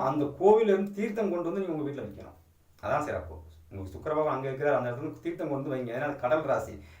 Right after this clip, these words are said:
கடற்கரை ஓரமா இருக்கிற ராசி. அப்ப அங்க வந்து கண்டிப்பாக நீர் சம்பந்தப்பட்ட இடம் கண்டிப்பாக இருக்கும். அந்த கோவில்ல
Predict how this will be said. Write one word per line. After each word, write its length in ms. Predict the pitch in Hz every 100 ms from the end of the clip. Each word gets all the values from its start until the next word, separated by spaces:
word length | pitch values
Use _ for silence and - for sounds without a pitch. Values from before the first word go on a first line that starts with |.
| - 156
கடற்கரை 340 | 156 170 156 143
ஓரமா 200 | 147 143
இருக்கிற 200 | 123 117 113
ராசி. 240 | 98 98 101
அப்ப 120 | 101 110
அங்க 140 | 113 123
வந்து 140 | 147 -
கண்டிப்பாக 400 | 127 139 143 120 123
நீர் 220 | 156 165
சம்பந்தப்பட்ட 420 | 147 143 143 127 123
இடம் 160 | 131
கண்டிப்பாக 400 | 120 123 127 117
இருக்கும். 260 | 101 - - - - - -
அந்த 120 | 107 107 143
கோவில்ல 300 | 170 185